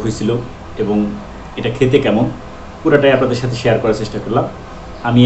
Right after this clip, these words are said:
আমার এই হারুন ব্লগ বিডির মাধ্যমে সাধারণত আমার কিছু, আহ,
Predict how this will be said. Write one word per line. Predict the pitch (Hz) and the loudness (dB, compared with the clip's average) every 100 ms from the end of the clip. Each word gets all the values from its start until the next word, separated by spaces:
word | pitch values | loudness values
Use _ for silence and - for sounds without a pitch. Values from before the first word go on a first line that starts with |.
| 120 | 8
আমার | 117 113 | 6 4
এই | 101 | 2
হারুন | 113 120 | 2 4
ব্লগ | 113 110 117 | 4 4 2
বিডির | 113 110 | 2 2
মাধ্যমে | 107 120 127 123 | 2 4 4 4
সাধারণত | 113 113 120 120 107 | 2 2 2 4 4
আমার | 104 107 - - - - - - - | 2 0 -8 -12 -14 -14 -14 -14 -8
কিছু, | 123 | -2
আহ, | 135 | -2